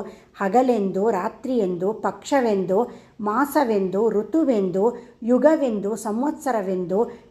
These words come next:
ಕಲ್ಪವೆಂದು ಈ ಸಂಜ್ಞೆಗಳಿಂದ ಒಪ್ಪಿದ ಕಾಲ ಯಾವುದುಂಟೋ ಅದೇ ನನ್ನ ಸ್ವರೂಪವೆಂದು ತಿಳಿ. ನಾನು ಕಾಲಸ್ವರೂಪನಾಗಿ ಅನಂತನೆಂಬ ಹೆಸರುಳ್ಳವನಾಗಿ ಭೂಭಾರವನ್ನು ಪರಿಹರಿಸುವುದಕ್ಕೂ ರಾಕ್ಷಸ ಸಂಹಾರಕ್ಕೋಸ್ಕರವೂ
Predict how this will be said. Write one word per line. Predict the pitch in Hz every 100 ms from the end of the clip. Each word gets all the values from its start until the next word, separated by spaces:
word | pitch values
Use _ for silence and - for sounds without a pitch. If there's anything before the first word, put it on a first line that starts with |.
| -
ಕಲ್ಪವೆಂದು | 233 277 302 254 214 196 190 240 - - 247
ಈ | 247
ಸಂಜ್ಞೆಗಳಿಂದ | - 214 269 320 269 240 220 208
ಒಪ್ಪಿದ | 196 190 190 240 208
ಕಾಲ | 202 185 214 247 247 196
ಯಾವುದುಂಟೋ | 185 202 220 202 185 254 220 - - _ _ _
ಅದೇ | 214 202 277 311
ನನ್ನ | 277 220 214
ಸ್ವರೂಪವೆಂದು | 202 214 220 277 247 208 190 190
ತಿಳಿ. | 202 185 185 156 - - _ -
ನಾನು | 226 240 302
ಕಾಲಸ್ವರೂಪನಾಗಿ | 262 202 214 311 311 254 247 240 208 190 180 202
ಅನಂತನೆಂಬ | 180 214 285 285 254 240 196
ಹೆಸರುಳ್ಳವನಾಗಿ | 180 175 226 220 208 196 190 175 170 196 - - - 202
ಭೂಭಾರವನ್ನು | 240 285 277 320 330 247 220 214
ಪರಿಹರಿಸುವುದಕ್ಕೂ | 208 202 233 220 226 202 190 175 - 208 - - - -
ರಾಕ್ಷಸ | 214 254 254 330 302
ಸಂಹಾರಕ್ಕೋಸ್ಕರವೂ | 294 233 208 226 226 226 202 - 190 180 220 -